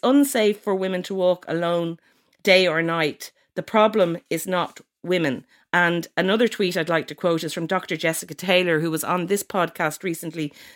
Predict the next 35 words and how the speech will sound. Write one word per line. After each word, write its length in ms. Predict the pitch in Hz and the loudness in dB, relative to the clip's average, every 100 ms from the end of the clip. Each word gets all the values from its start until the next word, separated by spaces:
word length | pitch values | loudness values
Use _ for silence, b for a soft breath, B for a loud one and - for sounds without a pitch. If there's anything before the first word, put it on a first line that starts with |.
| b | b
talking 400 | - 180 202 175 | 0 0 0 -6
about 320 | 165 160 156 | -2 0 0
male 240 | 170 175 165 | 0 0 0
violence 460 | 165 160 156 151 | 0 0 0 -6
against 420 | - 160 151 - - b b b | -6 -4 -4 -8 -20 b b b
women. 340 | 190 185 170 175 b b | 0 2 2 -2 b b
And 100 | 190 | -4
she 160 | - 247 | 0 2
said, 240 | 226 196 | 2 2
"All 200 | 240 285 | 4 4
this 160 | 269 262 | 2 0
shitty 400 | - 247 240 214 | 2 0 2 -2
advice 420 | 180 180 180 - | 0 0 0 -4
you 80 | 180 | -8
give 200 | 175 - | -8 -8
to 120 | 165 | -6
women 400 | 180 190 185 - _ _ _ _ _ - | -2 -2 -4 -8 _ _ _ _ _ 0
and 140 | 208 | 0
girls 300 | 170 160 160 | 4 4 2
to 100 | - | -2
protect 360 | 175 170 208 - | -8 0 0 -2
themselves 400 | 190 175 160 151 B B B | -8 -2 0 0 B B B
from 220 | 160 165 | -4 4
rape, 260 | 185 185 175 | 6 4 0
murder 440 | 170 180 180 185 | 0 2 2 0
and 200 | - 170 | 0 -2
harassment, 580 | 165 156 208 - 247 247 B B | 0 2 2 2 0 0 B B
it 140 | 143 | -6
doesn't 320 | 208 240 330 226 | 0 0 0 0
work. 320 | 196 208 - b b | 0 0 -4 b b
It 80 | - | -8
just 160 | 196 185 | -6 -2
makes 300 | 180 196 233 | 0 0 2
our 140 | 233 | 2
lives 380 | 208 165 165 - | 4 2 0 -4